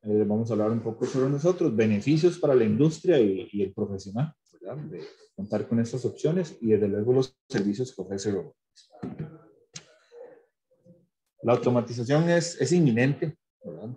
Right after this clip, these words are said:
Eh, ya eso, pues, está en camino, eso no lo podemos detener, como hace muchos años no se pudo detener, eh,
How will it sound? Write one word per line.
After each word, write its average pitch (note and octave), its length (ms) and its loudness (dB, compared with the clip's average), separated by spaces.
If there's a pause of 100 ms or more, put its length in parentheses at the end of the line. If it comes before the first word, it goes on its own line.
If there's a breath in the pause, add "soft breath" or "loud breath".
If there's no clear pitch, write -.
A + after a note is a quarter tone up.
(140)
Eh, F#2 400 -10
ya G2 240 0
eso, G#2+ 540 0 (540)
pues, F#2+ 180 -6
está G#2+ 240 -4
en A#2 60 2
camino, G#2+ 460 -2 (100)
eso G2 180 -6
no A#2 100 2
lo B2+ 160 2
podemos G#2+ 300 0
detener, G#2+ 580 -2 (200)
como G2+ 280 4
hace A2+ 160 2
muchos C3 440 4
años A#2+ 260 4
no A2+ 140 2
se A#2 120 0
pudo A2+ 440 4
detener, G2+ 420 0
eh, F#2+ 340 -6